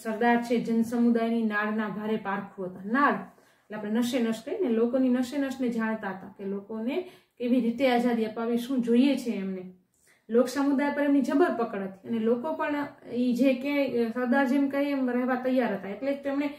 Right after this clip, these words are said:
બારડોલી સત્યાગ્રહ સફળ બનાવ્યું ને, કે લોકો ઉપર એમનો બ-, એક પકડ હતી, એક કાબુ હતો,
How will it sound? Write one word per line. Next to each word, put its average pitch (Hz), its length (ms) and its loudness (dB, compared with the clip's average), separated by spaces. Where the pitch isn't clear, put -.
બારડોલી 247 360 2
સત્યાગ્રહ 269 440 0
સફળ 277 280 -4
બનાવ્યું 254 440 2
ને, 254 100 -2
કે 233 160 0
લોકો 233 380 2
ઉપર 240 180 0
એમનો 233 260 0
બ-, 208 460 -6
એક 254 200 -6
પકડ 330 280 2
હતી, 247 200 0
એક 240 120 -2
કાબુ 240 340 4
હતો, 190 280 -2